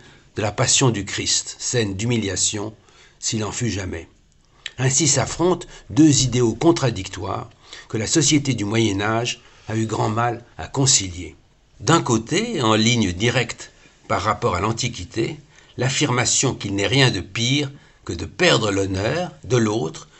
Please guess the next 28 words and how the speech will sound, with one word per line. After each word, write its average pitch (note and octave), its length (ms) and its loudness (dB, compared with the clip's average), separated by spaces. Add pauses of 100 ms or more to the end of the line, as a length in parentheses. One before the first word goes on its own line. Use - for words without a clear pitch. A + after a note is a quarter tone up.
(180)
une A2 120 -2
religion B2+ 480 4
de F#2 100 -4
l'humilité, A2 800 2 (360)
posée C3 440 2
comme G#2+ 180 -2
une G2 120 -2
qualité G#2+ 480 -2
essentielle G#2+ 760 0 (400)
destinée A2+ 720 -4 (220)
à G#2+ 120 -2
assurer A2 440 0
le F#2+ 100 -4
salut. F#2 480 -4 (640)
Michel A2 320 2
Zinc C3+ 420 0 (300)
nous G#2+ 80 -6
démontre C3 640 2
que - 100 -8
le G2+ 80 -4
Moyen B2+ 380 6
Âge C3+ 300 2
vécut C3+ 340 2
cette - 220 0
contradiction C3 760 0
tantôt C3+ 460 2
en F2+ 100 0
refusant A#2+ 560 0